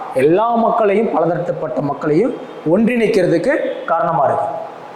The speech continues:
இந்திய ரயில் போக்குவரத்து அமைப்பு ஆசியாவில் மிகப்பெரியதும் உலகளவில் இரண்டாவது பெரியதும் ஆகும்.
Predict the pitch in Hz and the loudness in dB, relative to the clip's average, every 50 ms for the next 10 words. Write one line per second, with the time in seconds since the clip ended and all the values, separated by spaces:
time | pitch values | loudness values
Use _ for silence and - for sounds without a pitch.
0 | - - - - - - - - - - - 190 240 302 339 349 349 349 285 208 | -18 -18 -18 -18 -18 -16 -16 -16 -14 -6 0 2 2 4 4 4 4 4 2 2
1 | 202 226 277 320 311 - 294 262 254 254 240 226 220 226 202 185 175 180 185 185 | 4 4 4 4 4 4 4 4 4 4 4 4 4 4 2 2 2 2 4 4
2 | 208 240 240 233 - - 254 240 - 247 262 269 254 254 226 180 180 185 208 - | 4 6 6 6 6 6 4 4 4 4 6 6 6 6 6 6 6 4 4 4
3 | - 190 180 170 165 160 180 214 226 196 139 135 139 160 196 226 226 214 226 208 | 4 4 4 4 4 6 4 4 4 2 4 4 6 6 6 4 4 4 4 4
4 | 196 180 220 254 185 151 156 156 180 202 190 214 214 214 202 196 196 196 - 170 | 4 4 4 4 4 2 2 2 2 2 2 2 2 2 2 2 2 2 2 2
5 | 170 156 151 151 156 175 127 - 117 110 104 107 - - | 4 4 4 4 4 2 2 0 -2 -2 -4 -6 -10 -12